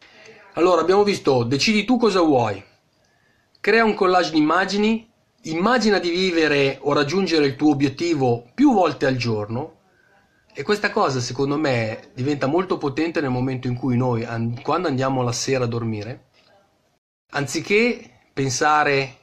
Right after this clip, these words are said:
a tutte le paturnie che ci sono successe durante il giorno, ci mettiamo lì e immaginiamo il nostro obiettivo, come noi viviamo in quel momento durante il nostro,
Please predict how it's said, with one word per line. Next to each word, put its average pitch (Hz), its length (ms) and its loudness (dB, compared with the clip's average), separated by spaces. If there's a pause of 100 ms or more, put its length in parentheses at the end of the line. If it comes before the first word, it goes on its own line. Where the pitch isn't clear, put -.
a - 80 -14
tutte 214 380 -4
le 147 100 2
paturnie 143 840 -2
che 123 120 -6
ci 120 120 -6
sono 139 180 -2
successe 135 360 -6
durante 120 340 -2
il 117 100 -2
giorno, 110 460 -10 (520)
ci - 220 -8
mettiamo 175 340 -2
lì 220 300 0
e 151 120 -10
immaginiamo 143 760 -4
il 123 80 -2
nostro 120 280 -6
obiettivo, 117 480 -6
come 214 400 2
noi 190 380 0
viviamo 165 640 0
in 175 80 -4
quel 147 180 -2
momento 147 460 -4
durante 135 400 -4
il 123 60 -4
nostro, 120 440 -6